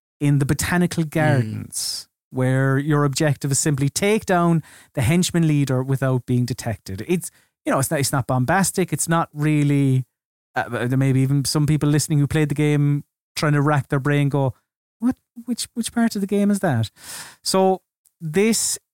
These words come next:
Speaker 1: is, well, I've, I've chosen this section because for me it shows how the stealth in Arkham can be better than a lot of the sameness that pops up most of the time, and it's an insta-fail section, but done in a way that I do think works. So basically,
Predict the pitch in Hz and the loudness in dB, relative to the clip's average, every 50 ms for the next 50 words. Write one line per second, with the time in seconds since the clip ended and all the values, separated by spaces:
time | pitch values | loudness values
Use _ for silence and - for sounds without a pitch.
0 | _ 170 170 170 170 170 165 165 165 160 156 151 143 131 - - - - - - | _ 0 0 2 4 4 4 4 4 4 4 2 2 0 -2 -2 -4 -4 -6 -2
1 | - 190 196 196 202 220 208 - 247 214 190 - 226 226 214 208 208 196 - - | 0 2 2 4 4 4 2 2 0 0 2 2 2 2 2 2 2 2 2 0
2 | 175 143 - - 143 139 127 143 - - 160 156 156 147 - - 180 190 202 214 | 0 -2 -2 -2 -2 -2 -2 -2 0 0 2 2 2 2 2 2 2 2 2 2
3 | 196 180 - - - 190 185 185 165 - - - 165 160 156 156 151 143 - - | 2 0 0 0 2 2 4 2 2 0 0 0 2 2 2 2 2 0 -2 -6
4 | - - _ _ - 156 - - 208 214 214 - 208 196 185 175 165 - - 160 | -14 -20 _ _ -6 -6 -2 0 2 2 2 2 2 2 2 2 0 0 0 -2
5 | 156 151 - - - - 202 202 202 202 196 175 196 190 170 196 190 185 160 151 | -2 -2 -4 -6 -4 -2 0 2 2 2 2 2 0 0 2 2 2 4 2 2
6 | 147 139 143 147 147 147 147 143 131 - _ _ _ _ _ _ _ _ - 143 | 0 0 2 2 2 2 2 0 -2 -4 _ _ _ _ _ _ _ _ -2 2
7 | 147 151 156 151 156 143 151 - - - 165 160 160 165 175 185 196 196 - - | 2 4 4 2 2 0 0 -2 0 0 0 2 2 2 2 2 2 0 0 -2
8 | 185 - - - 185 175 - - 185 175 - - 175 175 180 - - 175 170 160 | -4 -2 0 -2 -2 -2 -2 -2 -4 -4 -2 0 0 2 2 0 0 -2 -2 -2
9 | - 185 185 185 196 208 208 - 185 220 247 240 233 214 - - 208 214 226 226 | -2 0 0 2 2 0 0 -2 0 0 2 2 2 0 0 0 2 2 2 2
10 | - - 165 - - 143 131 120 113 - 120 113 110 - - - 151 160 151 180 | 2 0 -2 0 0 0 0 0 0 -2 -4 -4 -4 -4 -4 -2 -2 0 0 -2
11 | - - 208 208 208 202 202 196 190 196 190 185 175 175 180 175 170 147 185 196 | 0 2 2 4 4 4 4 4 2 2 2 2 2 2 0 0 0 2 2 2
12 | 196 175 - 180 175 - 175 208 202 104 - - - - - - - - - - | 2 2 2 0 0 0 0 0 0 0 -2 -6 -10 -12 -12 -14 -20 -20 -20 -18
13 | _ - - 151 190 196 202 185 - 185 160 175 170 165 160 143 | _ -4 0 2 4 4 4 4 2 2 2 2 4 4 2 0